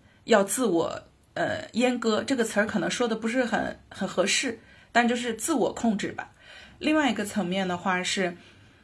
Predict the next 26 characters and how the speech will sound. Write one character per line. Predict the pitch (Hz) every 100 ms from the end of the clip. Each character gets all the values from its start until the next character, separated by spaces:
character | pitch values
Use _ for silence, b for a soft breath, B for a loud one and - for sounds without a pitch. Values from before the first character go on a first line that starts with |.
| B _ -
即 | - 233
便 | 285 269
我 | 185
们 | 180
生 | - 269
活 | 247 185
在 | 185
这 | 190
样 | 196 175
的 |
一 | 170
个 | 180
环 | 175 160 175
境， | 196 165
就 | 175 180
是 | 185
如 | 165 196
果 | 226
我 | -
们 | -
是 | - 190
出 | - 214
生 | 220 220
自 | 220
贫 | 208 - 165
穷， | 180 - 156 -